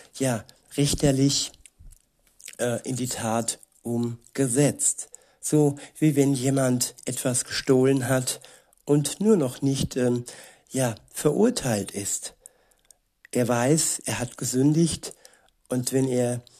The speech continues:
ja, überwiesen, ähm, ja, wenn er, er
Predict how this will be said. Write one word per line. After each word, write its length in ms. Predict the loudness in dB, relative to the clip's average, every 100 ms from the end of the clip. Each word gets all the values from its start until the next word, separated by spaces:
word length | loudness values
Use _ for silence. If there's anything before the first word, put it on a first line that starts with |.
| _ _ -8
ja, 240 | -2 -2 -2 _ _ _ -20 _ _ -8
überwiesen, 720 | 2 2 4 4 4 2 -2 -6 _ -20 _ _ _ _ _ _
ähm, 380 | -6 -4 -4 -8 -12 _ _ _ _ _ _ -12
ja, 200 | -10 -6
wenn 140 | -6
er, 320 | -4 -4 -6 -6 -12 -2
er 200 | 0